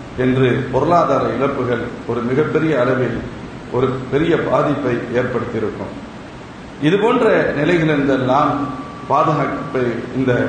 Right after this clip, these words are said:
அமைதி கொண்டு வந்திருக்கிறது என்பதுதான் உண்மை. ஒரு யுத்தம் நாட்டின் மான மரியாதைக்கும் செல்வ செழிப்பிற்கும்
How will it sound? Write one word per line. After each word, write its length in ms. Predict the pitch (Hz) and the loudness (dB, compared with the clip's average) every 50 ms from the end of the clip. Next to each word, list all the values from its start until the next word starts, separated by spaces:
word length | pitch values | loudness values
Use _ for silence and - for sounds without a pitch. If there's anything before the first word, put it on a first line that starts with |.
| - - - - | -2 -4 -4 -2
அமைதி 480 | 110 113 139 156 151 139 - 123 117 - - - - - | 0 2 2 4 2 2 2 0 -2 -2 -4 -6 -4 -2
கொண்டு 200 | 127 139 143 156 | -2 0 2 2
வந்திருக்கிறது 600 | 147 131 123 135 127 127 127 123 120 120 113 120 113 101 - | 2 4 4 2 2 0 0 -2 -2 -2 -4 -4 -6 -6 -4
என்பதுதான் 520 | 117 120 117 120 113 113 110 107 107 107 107 104 104 | -4 -2 -2 -2 -2 -2 0 0 0 0 0 -2 -4
உண்மை. 240 | 107 113 113 113 101 - - - - - - - - - - - - - - - - - - - - - - - - - - - - - | -4 -4 -2 -2 -4 -6 -6 -8 -10 -12 -12 -12 -14 -14 -14 -14 -14 -14 -14 -14 -14 -14 -14 -14 -14 -14 -14 -14 -14 -14 -14 -12 -6 0
ஒரு 160 | 131 151 151 151 | 2 2 4 4
யுத்தம் 340 | 165 160 156 - 208 202 170 | 4 2 2 2 2 2 2
நாட்டின் 460 | 151 160 175 180 - - 170 160 139 | 2 2 2 2 2 2 2 2 2
மான 260 | 135 139 151 - - | 4 4 4 4 4
மரியாதைக்கும் 840 | 160 156 139 139 143 147 151 143 139 139 135 127 127 127 123 120 113 117 117 - - - - - - - | 2 2 2 2 2 2 2 2 2 2 0 0 0 -2 -4 -4 -4 -6 -6 -8 -8 -10 -10 -10 -12 -12
செல்வ 380 | - - - 170 190 208 220 | -8 -2 0 2 2 4 4
செழிப்பிற்கும் 720 | 214 - 202 180 165 175 170 170 170 151 - - 143 131 | 4 4 2 2 0 0 0 0 0 0 0 0 0 0